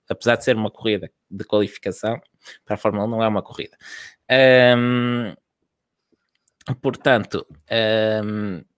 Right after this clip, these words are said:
se, uma vez mais, relembrando, aproveitando a deixa para relembrar o formato do próximo fim de semana, temos qualificação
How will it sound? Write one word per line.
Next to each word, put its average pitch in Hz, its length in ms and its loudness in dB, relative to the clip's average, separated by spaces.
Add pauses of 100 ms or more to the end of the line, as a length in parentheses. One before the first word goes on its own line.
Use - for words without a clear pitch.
(380)
se, - 180 -8 (240)
uma 123 220 -2
vez 123 160 -2
mais, 131 220 0
relembrando, 135 600 4
aproveitando 107 560 -2
a 110 220 0
deixa 110 360 -4 (180)
para 104 140 -2
relembrar 104 440 0
o 92 40 -4
formato 98 500 -6
do - 40 -10
próximo 104 300 -4
fim 113 140 -8
de - 80 -10
semana, 180 300 -2
temos 123 320 -2
qualificação 143 840 -2